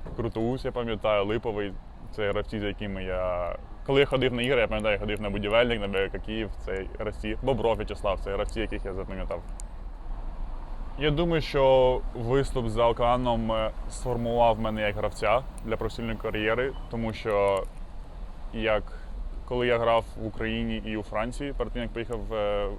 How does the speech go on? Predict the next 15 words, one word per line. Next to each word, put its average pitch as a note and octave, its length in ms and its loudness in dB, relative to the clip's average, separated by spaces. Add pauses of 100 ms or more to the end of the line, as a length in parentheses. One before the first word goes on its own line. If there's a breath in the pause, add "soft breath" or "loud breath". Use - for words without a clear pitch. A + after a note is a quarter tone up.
до A2+ 160 -2
Америки, G#2+ 400 -2
я G2+ 100 0
грав G#2+ 240 0
як G2+ 120 -2
третій A2+ 300 -2
номер, C3 300 -4 (600 loud breath)
в G#2+ 60 -4
Америку A2+ 320 -2
вже G2+ 140 -4
поїхав A2+ 340 -4
і G#2 40 -2
грав G#2+ 300 2
як G2 140 0
п'ятий. B2+ 480 0